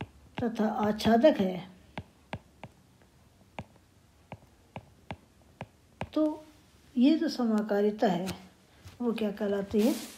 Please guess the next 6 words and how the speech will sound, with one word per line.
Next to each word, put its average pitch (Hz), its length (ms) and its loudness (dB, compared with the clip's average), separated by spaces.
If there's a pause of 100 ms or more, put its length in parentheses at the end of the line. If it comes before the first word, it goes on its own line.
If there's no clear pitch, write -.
(440)
तुल्यकारिता 214 920 0
कहलाती 214 680 -2
है, 285 100 -4 (680)
Isomorphism 220 1300 0 (1080)
कहलाती 190 540 -2
है। 156 160 -12